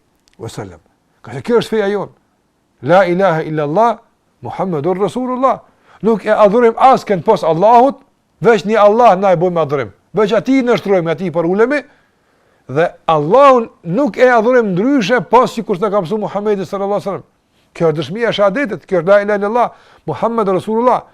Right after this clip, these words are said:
Me këtë dëshmi na hin Islam, me këtë dëshmi jetojmë, me këtë dëshmi vdesim, me këtë dëshmi shpresojmë Allahun me taku. Prandaj, na themi kështu, ku guxojmë me thonë që s'është kurrë Malia?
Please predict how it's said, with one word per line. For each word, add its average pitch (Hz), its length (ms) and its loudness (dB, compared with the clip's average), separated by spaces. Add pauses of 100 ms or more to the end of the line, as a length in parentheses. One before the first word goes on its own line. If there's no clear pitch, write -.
(260)
Me 156 80 -2
këtë 202 240 2
dëshmi 202 360 -2
na 175 120 -2
hin 196 160 -4
Islam, 175 320 -2
me 156 80 -4
këtë 170 220 -4
dëshmi 175 240 -4
jetojmë, 170 320 -2
me - 60 -6
këtë 190 160 -2
dëshmi 196 260 -4
vdesim, 208 460 -2 (280)
me 165 120 -4
këtë 220 260 0
dëshmi 208 240 -2
shpresojmë 226 400 0
Allahun 226 260 0
me 196 80 -2
taku. 202 360 -4 (2000)
Prandaj, 170 400 0 (720)
na 175 240 4
themi 175 260 0
kështu, 214 280 -2 (680)
ku 254 200 0
guxojmë 220 360 2
me 202 80 0
thonë 185 140 -4
që 147 80 -12
s'është 151 160 -8
kurrë 156 200 -4
Malia? 127 300 -8